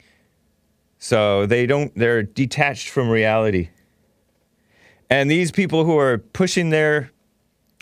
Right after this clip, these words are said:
LeBron James, always entertaining, but pushing their lies are perpetrating an injustice against the blacks. So Jacob Blake,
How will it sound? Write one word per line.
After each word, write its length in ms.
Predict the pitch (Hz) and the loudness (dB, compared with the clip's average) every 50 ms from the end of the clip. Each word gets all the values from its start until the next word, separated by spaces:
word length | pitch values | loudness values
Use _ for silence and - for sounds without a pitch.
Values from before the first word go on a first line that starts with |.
| - - | -14 -8
LeBron 340 | 101 95 82 98 92 90 85 | -6 -2 0 0 0 0 -2
James, 340 | 80 87 85 82 80 - - - | -2 -2 -4 -4 -6 -8 -2 0
always 340 | 110 113 113 107 101 95 | 0 2 2 0 0 0
entertaining, 480 | 104 95 90 90 - 113 104 98 87 85 - - - _ - | 0 -2 -2 -2 0 -2 -2 -2 -2 -4 -8 -18 -20 _ -2
but 180 | - 127 - - | -2 -2 -2 0
pushing 320 | - 190 202 - 175 165 | -2 -2 0 0 0 0
their 160 | 160 156 143 | 0 2 2
lies 560 | 131 135 147 175 175 147 131 139 139 - - _ _ _ _ _ _ _ _ _ _ _ _ _ _ _ _ _ _ _ _ _ _ _ - - | 2 2 2 2 2 0 0 -2 -6 -8 -16 _ _ _ _ _ _ _ _ _ _ _ _ _ _ _ _ _ _ _ _ _ _ _ -4 -2
are 520 | 151 156 151 147 143 139 131 123 120 - - _ _ - | 0 2 2 2 2 2 0 0 -2 -4 -8 _ _ -4
perpetrating 600 | - 170 127 - - - 151 139 127 120 123 123 | -2 -2 0 0 -2 0 0 0 2 2 2 0
an 120 | 120 117 | 0 0
injustice 760 | 120 - 143 143 131 120 - 131 120 110 - - 117 101 - | 0 0 0 0 0 2 2 0 0 0 -2 -4 -4 -2 -2
against 560 | 110 101 117 107 101 - - - - - - | 0 0 0 0 0 -4 -8 -12 -14 -10 -6
the 80 | 139 156 | -4 -2
blacks. 480 | 156 226 240 165 92 - - - - - _ _ _ _ _ _ _ _ _ _ _ _ _ _ _ _ - - - - | 0 2 0 0 -2 -4 -10 -18 -18 -20 _ _ _ _ _ _ _ _ _ _ _ _ _ _ _ _ -20 -20 -20 -8
So 240 | - - 156 143 139 | -2 0 2 2 2
Jacob 480 | 113 - 190 226 226 - 220 196 175 | 2 2 0 0 2 0 0 0 0
Blake, 500 | 160 170 190 214 226 - - - - - | 0 2 2 2 0 -2 -8 -16 -16 -20